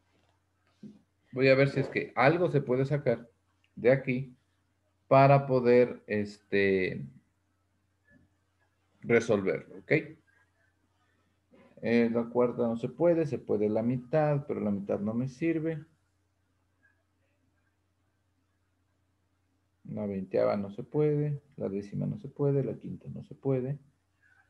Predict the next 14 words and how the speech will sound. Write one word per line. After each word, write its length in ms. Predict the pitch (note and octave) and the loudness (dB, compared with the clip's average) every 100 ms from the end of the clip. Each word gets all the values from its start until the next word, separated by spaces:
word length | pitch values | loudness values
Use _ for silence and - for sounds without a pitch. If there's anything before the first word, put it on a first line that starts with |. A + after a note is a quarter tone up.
| _ _ _ _ _ _ _ _ _ _ _ A2 | _ _ _ _ _ _ _ _ _ _ _ -14
La 160 | A2 | -10
mitad 280 | G#2+ G#2 G2+ | -10 -8 -8
no 140 | F#2+ | -8
me 140 | G2+ A#2 | -8 -8
sirve, 440 | - C3 B2+ C#3 | -8 -6 -6 -4
me 140 | C3+ G#2+ | -6 -6
quedaría 420 | G2 F#2+ F2+ F2 | -8 -8 -8 -12
cuarenta 460 | - E2 - - | -12 -10 -8 -4
y 80 | C3+ | -4
uno. 320 | B2+ B2+ E3+ - _ _ _ _ _ _ - _ _ _ _ _ | -4 -6 -8 -12 _ _ _ _ _ _ -20 _ _ _ _ _
No, 240 | F#3+ A#3+ C#4+ _ | -12 -10 -12 _
me 120 | D#3 C#3+ | -6 -2
quedaría 420 | C#3 C#3 C#3+ C#3 | 2 2 2 2
ahí. 260 | D3+ - | 0 -6